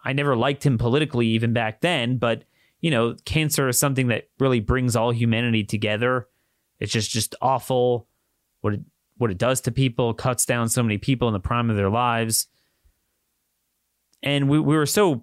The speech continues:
proud of him and, and proud to see him pull through. But let me say this. Mister Hogan, God did not give you that lease on life. So you can go and ensure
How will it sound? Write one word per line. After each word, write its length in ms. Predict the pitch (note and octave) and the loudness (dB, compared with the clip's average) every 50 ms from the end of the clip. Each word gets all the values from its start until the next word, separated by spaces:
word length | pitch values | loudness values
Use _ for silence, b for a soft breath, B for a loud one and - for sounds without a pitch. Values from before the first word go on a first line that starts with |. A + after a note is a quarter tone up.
| - | -8
proud 280 | - - C3+ D3 D#3 D#3+ | -6 -4 -2 -2 0 -2
of 100 | D3+ B2 | -2 0
him 300 | A#2 C#3+ D#3 D#3 D3+ C#3+ | 0 2 2 4 4 2
and, 240 | C3 A2+ A2 A2 - | 2 2 0 -2 -2
and 120 | A#2+ A2+ - | -4 -2 -2
proud 340 | - D3 C#3+ D3 D3 C3+ - | -2 -2 0 -2 -2 -2 -2
to 60 | C#3 | -2
see 200 | A#2+ - D3 C#3 | -2 0 2 2
him 120 | A#2+ G#2+ | 0 0
pull 220 | G2+ A#2+ C3 B2+ A2 | 0 0 -2 -2 -2
through. 580 | - - C3 C#3 C#3+ C#3+ D3 D3 D3 C#3 - _ _ _ _ _ _ _ _ _ _ _ _ _ _ _ _ _ _ _ _ _ _ _ _ _ _ _ _ _ _ _ _ _ _ _ _ _ _ _ _ _ _ _ - | -2 0 0 2 2 2 2 2 0 0 -2 _ _ _ _ _ _ _ _ _ _ _ _ _ _ _ _ _ _ _ _ _ _ _ _ _ _ _ _ _ _ _ _ _ _ _ _ _ _ _ _ _ _ _ -4
But 180 | E3 F#3 - | -4 -2 0
let 140 | F3 G3 A#3+ | -2 0 2
me 100 | C#4 B3+ | 2 2
say 220 | - - A#3+ G#3+ | 2 2 0 0
this. 500 | D#3+ F3+ G#3+ D#3 - - - - - - _ _ _ _ _ _ _ _ _ _ _ _ _ _ _ _ _ _ _ _ B B B B B C#3 A#2+ A2 _ _ _ _ - | 2 0 0 0 0 -2 -2 -2 -2 -4 _ _ _ _ _ _ _ _ _ _ _ _ _ _ _ _ _ _ _ _ B B B B B -4 -4 -4 _ _ _ _ 0
Mister 400 | - D3+ A3+ C4 - C#4 A3+ F3 | 2 2 2 4 2 2 0 2
Hogan, 540 | C#3+ G3+ A#3+ B3+ A3 F#3 G3+ E3+ D#3 C#3+ - | 2 2 2 2 2 2 0 0 0 -2 0
God 340 | - F3 G3 A#3 C4+ A#3+ F3 | 0 0 2 2 0 0 0
did 160 | G#3 A3 F#3 | 0 0 2
not 300 | F#3 G#3 G#3+ F#3 C#3 C3 | 2 2 2 0 -2 -2
give 220 | B2+ G3+ G3+ C#3+ | 0 0 0 0
you 240 | C3+ C#3+ F#3 A3 G3 | 0 2 4 4 4
that 240 | D3 D#3 F3 F3 - | 4 2 0 0 0
lease 300 | D3 F3 F#3 F#3 F3+ - | 0 2 2 2 2 2
on 180 | D#3+ D3+ C#3+ C#3 | 2 2 2 2
life. 460 | C#3 D3 C3 E2+ - - - - _ _ _ _ _ _ _ _ _ _ _ _ _ _ _ _ _ _ _ _ _ _ _ _ _ _ _ _ _ _ B B B B | 0 0 0 -2 -6 -10 -16 -20 _ _ _ _ _ _ _ _ _ _ _ _ _ _ _ _ _ _ _ _ _ _ _ _ _ _ _ _ _ _ B B B B
So 200 | - - A#3+ A3+ | 0 2 2 2
you 280 | G#3 D3+ E3 B3 D4+ C#4+ | 2 2 2 2 0 2
can 340 | - C#4 C4 A3+ G3 D3 | 0 0 2 2 2 2
go 360 | - - C4 C4+ B3 G3+ F3+ G3+ | 2 2 2 2 2 2 2 2
and 140 | G3+ G#3 | 2 2
ensure 720 | G#3 G3 F3 - - - D4 D#4+ D4+ B3 G3+ E3 D#3 D#3 | 0 0 0 0 0 2 2 4 4 4 4 2 0 0